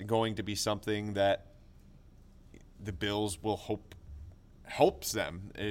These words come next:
you know, bridge the gap a little bit until they actually get some real talent on the offensive side of the ball here. So, uh, you know, Brian Daboll made a, a strong first impression, and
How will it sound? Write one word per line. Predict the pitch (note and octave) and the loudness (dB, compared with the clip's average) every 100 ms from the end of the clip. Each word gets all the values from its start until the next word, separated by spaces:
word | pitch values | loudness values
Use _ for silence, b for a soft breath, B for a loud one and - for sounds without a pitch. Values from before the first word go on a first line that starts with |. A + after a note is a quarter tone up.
| G2+ | -4
you | - F2+ | -6 -6
know, | D#2 G2 | -4 -4
bridge | F2+ B2+ A#2+ | 0 0 0
the | G2+ | -2
gap | G#2+ A2 C#3 | 2 6 6
a | B2+ | 4
little | G2 F#2 | -2 -2
bit | F#2+ G2 | -2 -2
until | G#2 A2+ G#2 | -2 -2 0
they | G2+ | 4
actually | G#2 G#2+ - G#2+ | 4 4 0 -2
get | G2 G#2 | -2 -4
some | A#2+ G#2+ | -4 -2
real | A2 B2+ | -2 -4
talent | - A2+ C3+ F3 - | -4 0 0 0 -4
on | F2+ E2+ | -4 -2
the | F2 | 0
offensive | E2+ E2+ - F2+ - | 2 2 0 -6 -6
side | - D2+ C#2+ | -4 -4 -4
of | |
the | - | -6
ball | D2+ C2 - | -6 -6 -6
here. | D2+ B1 | -10 -10
So, | - F2 E2 - B B B B B B B | -4 -2 -2 -4 B B B B B B B
uh, | - - | -2 -2
you | - B2+ | -2 4
know, | A#2 | 4
Brian | A2+ C3+ D3 D#3+ | 6 8 8 8
Daboll | C#3+ D3 D3 | 6 6 4
made | C3 C3+ C#3 | 4 2 4
a, | C3+ A2+ | 2 2
a | - | 0
strong | A#2 - - A2 A#2+ B2+ | 0 -2 2 8 8 6
first | - C3+ C3+ | 2 0 0
impression, | C#3 - C3 D#3 G#2+ D#2+ - | -6 4 6 6 0 -6 -10
and | - G2+ G2+ | -2 0 0